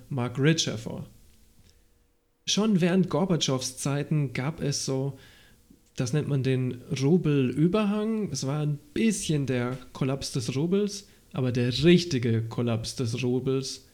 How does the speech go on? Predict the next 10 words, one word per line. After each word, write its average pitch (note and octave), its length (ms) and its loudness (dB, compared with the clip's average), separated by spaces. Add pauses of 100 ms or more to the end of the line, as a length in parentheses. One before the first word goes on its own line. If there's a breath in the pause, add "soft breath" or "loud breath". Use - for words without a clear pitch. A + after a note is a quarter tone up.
(160 soft breath)
kommt B2 380 -4
neunzehnhundertachtundneunzig A#2 1600 -2 (260 loud breath)
und B2 200 -4
damit A2 240 -2
verschlimmert A#2 560 0
sich B2+ 200 -4
alles A#2+ 280 -4
noch A2+ 160 -4
viel C3 340 -2
mehr. - 400 -6